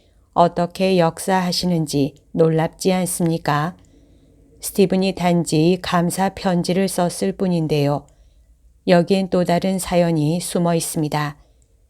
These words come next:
칠월에 스티븐은 기부자 빌로부터 돈을 받아 교실 네 개를 건립하고 두 개를 더 추가할 계획이라는 소식을 나에게 전해왔습니다. 스티븐은 또한 세상을 떠난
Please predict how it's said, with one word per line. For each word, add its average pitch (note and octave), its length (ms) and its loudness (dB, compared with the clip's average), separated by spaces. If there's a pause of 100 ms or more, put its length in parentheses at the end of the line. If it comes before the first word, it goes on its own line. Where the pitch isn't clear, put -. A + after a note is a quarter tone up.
(400)
칠월에 F#3+ 480 2
스티븐은 F3 720 0
기부자 F3+ 520 0
빌로부터 E3 840 2 (360)
돈을 F3+ 400 2
받아 E3 540 -2 (160)
교실 F3+ 420 2
네 E3 160 4
개를 E3+ 320 4
건립하고 E3 920 -2 (340)
두 F3 180 0
개를 F3+ 340 2
더 D#3 400 -2 (140)
추가할 F#3+ 480 0
계획이라는 F3 800 0 (380)
소식을 F3+ 500 0
나에게 F3 460 2
전해왔습니다. E3 1040 -2 (720)
스티븐은 E3+ 720 2 (400)
또한 E3+ 440 0
세상을 F#3 580 0
떠난 E3 500 0